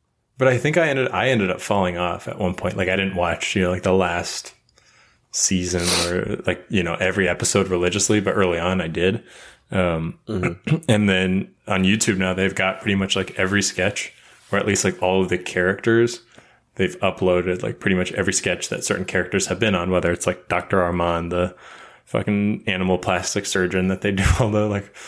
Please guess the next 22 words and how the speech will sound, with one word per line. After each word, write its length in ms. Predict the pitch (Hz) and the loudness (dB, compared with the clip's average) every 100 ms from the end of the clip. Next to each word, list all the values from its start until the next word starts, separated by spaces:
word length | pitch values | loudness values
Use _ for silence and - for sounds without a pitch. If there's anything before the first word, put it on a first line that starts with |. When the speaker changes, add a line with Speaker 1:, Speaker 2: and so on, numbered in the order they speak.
| - _ | -20 _
Speaker 1:
the 180 | 107 95 | -2 -2
fake, 520 | - - 98 95 - - | -2 -2 0 -2 -8 -4
uh, 320 | 98 95 104 | -2 -2 0
Speaker 2:
Bobby 280 | 104 113 104 | 2 2 2
Bottle 380 | 92 110 107 95 | 2 2 2 2
Speaker 1:
uh, 40 | |
Speaker 2:
Service. 720 | 90 92 82 82 87 - - - - _ _ _ - | 0 2 2 2 0 -2 -4 -8 -20 _ _ _ -4
Speaker 1:
Bobby 300 | 101 95 95 | 0 2 2
Bottle 320 | 95 95 98 | 2 2 0
Service. 840 | - 98 90 92 92 - - - | 0 0 2 2 2 0 -4 -6
Um, 720 | - 90 87 87 87 87 95 - | -2 0 0 -2 -4 -2 -4 -4
who 160 | 101 104 | -4 -2
else 180 | - - | -2 -4
am 80 | 120 | -2
I 100 | 110 | -4
thinking 340 | - 120 117 | -4 -6 -4
of? 360 | 113 - 117 - | -2 -2 -4 -4
The 80 | - | -2
Oh 120 | 101 | 0
Hello 320 | 92 92 90 | 0 2 2
guys, 480 | 90 87 87 87 87 | 2 2 2 0 0
which 480 | 104 98 - - - | 0 -2 -4 -8 -14